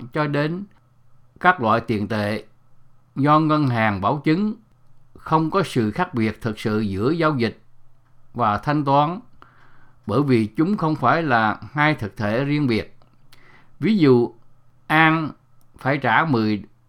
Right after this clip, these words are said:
đô la cho Biên, cô ấy chỉ giao mười đô la cho Biên và giao dịch sẽ được giải quyết theo cách đó.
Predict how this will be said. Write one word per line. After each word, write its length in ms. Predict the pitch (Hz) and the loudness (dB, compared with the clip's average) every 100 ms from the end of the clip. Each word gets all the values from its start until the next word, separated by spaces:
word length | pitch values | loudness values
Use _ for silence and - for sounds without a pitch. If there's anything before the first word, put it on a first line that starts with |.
| - | -6
đô 160 | 143 151 | 0 4
la 260 | 156 147 | 4 4
cho 240 | 143 151 147 | 2 0 2
Biên, 380 | 143 151 151 151 151 - - - - | 6 6 4 -2 -8 -20 -20 -20 -4
cô 160 | 147 | 0
ấy 200 | 147 160 | 2 0
chỉ 280 | 156 113 156 | 0 0 0
giao 340 | 160 143 143 | 2 2 2
mười 300 | 131 110 101 | 0 0 0
đô 160 | 101 139 | 0 0
la 240 | 143 139 | 0 0
cho 180 | 135 143 | 0 -2
Biên 400 | 139 135 135 135 | 0 2 2 -2
và 160 | 110 110 | 0 0
giao 220 | 98 131 | 2 -2
dịch 180 | 120 110 | -2 -4
sẽ 160 | - 139 | -4 -4
được 220 | 113 107 | -2 -4
giải 140 | 104 107 | -4 -4
quyết 320 | 135 160 165 | -4 -6 -6
theo 180 | - 135 | -4 -4
cách 200 | 131 135 | -4 -2
đó. 340 | 135 135 151 | 2 2 2